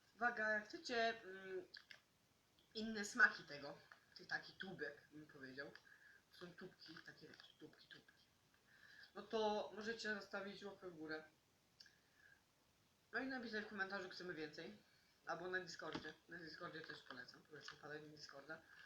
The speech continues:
Chyba że macie zero... Dobra, nieważne. Eee, niestety tamten film był na względu takim fajnym, że przed koło mi wytyczyła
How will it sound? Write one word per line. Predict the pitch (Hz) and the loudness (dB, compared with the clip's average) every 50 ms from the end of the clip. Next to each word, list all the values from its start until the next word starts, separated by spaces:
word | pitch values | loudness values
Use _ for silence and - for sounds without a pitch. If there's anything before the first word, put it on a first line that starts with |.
| - - - - - - - - - | -12 -12 -14 -14 -16 -16 -18 -10 -4
Chyba | 180 185 180 180 185 | -2 2 4 4 4
że | 185 180 180 175 170 | 6 6 6 4 4
macie | 165 165 165 - 170 | 2 0 -2 -4 -4
zero... | 156 165 160 160 156 156 151 151 143 139 | -2 -2 0 0 0 -2 -2 -4 -6 -6
Dobra, | 143 147 139 127 | -6 -6 -4 -4
nieważne. | 127 151 156 143 139 135 - 117 - _ - - - - - - - - - - - - | -4 -4 -4 -4 -4 -6 -10 -16 -20 _ -12 -10 -10 -10 -12 -16 -18 -10 -8 -4 4 8
Eee, | 160 170 170 170 170 170 170 170 170 165 170 - - - _ _ _ _ _ - - - - - | 12 12 12 12 12 12 12 12 12 10 4 -4 -16 -20 _ _ _ _ _ -16 -12 -10 -6 -4
niestety | 214 214 - 233 226 233 | -4 -4 -4 -4 0 2
tamten | 240 247 240 247 240 | 4 4 4 0 -4
film | - 254 233 233 220 | -4 -4 -2 -2 -2
był | 233 220 226 220 220 220 - - | 0 0 0 0 -2 -2 -2 -2
na | 185 202 | 0 0
względu | 202 190 226 233 214 208 | 0 2 0 0 2 4
takim | 226 220 - 214 | 2 2 2 2
fajnym, | 208 233 220 208 208 220 233 247 262 - - - - - - - | 4 4 6 6 6 4 4 4 2 -2 -8 -14 -20 -20 -12 -6
że | - - | -4 -4
przed | 233 - 226 220 | -4 -4 -4 -2
koło | - 226 214 | 0 0 0
mi | 220 220 208 | 0 0 -2
wytyczyła | 208 214 - 220 208 - - 214 214 | -4 -6 -6 -8 -6 -2 0 0 0